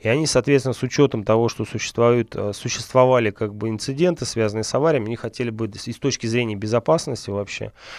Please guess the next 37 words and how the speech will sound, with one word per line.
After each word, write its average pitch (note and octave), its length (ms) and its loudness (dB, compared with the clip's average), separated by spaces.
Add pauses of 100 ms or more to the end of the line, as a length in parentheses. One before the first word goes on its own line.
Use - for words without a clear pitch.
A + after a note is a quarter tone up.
(120)
хотели D3 260 0
бы C3+ 100 -2
установить C3 340 -2
систему C3 320 -4
видеонаблюдения. B2 920 -4
Насколько B2+ 400 -4
я D#3 160 2
понимаю, A2 500 -2
м, G2+ 420 -8
Т A#2 140 -6
С C3+ 140 -2
Ж, D3 320 2 (420)
оно, A2+ 720 0
э, - 40 -20
посчитало, C#3 420 4
что - 180 -4
в - 120 -12
приоритете C3+ 640 2
у - 20 -2
них A#2 120 -4
там A2 160 -4
другие A2+ 320 0
виды A#2 220 2
работ. A#2 460 0 (360)
А, A2 300 2
м, G#2+ 460 -6
будет C#3+ 460 0
назначено C3 840 0
с-, - 140 -6
общее C#3 300 -2
собрание D#3 560 2
собственника, A2 580 -6
инициированное A2 500 -4
жителем, G#2 500 -6
для A#2+ 220 0
заслушивания A#2+ 640 -4
отчёта, A2+ 460 -2